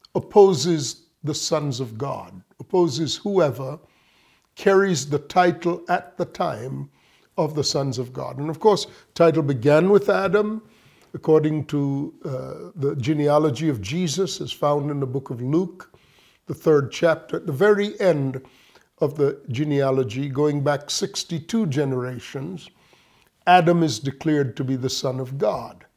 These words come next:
And of course, in,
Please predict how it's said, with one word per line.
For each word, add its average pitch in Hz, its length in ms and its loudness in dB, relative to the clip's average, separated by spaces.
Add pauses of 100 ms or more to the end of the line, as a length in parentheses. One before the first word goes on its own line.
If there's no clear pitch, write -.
(840)
And 156 160 0
of - 160 -4
course, - 540 0 (1120)
in, 151 540 4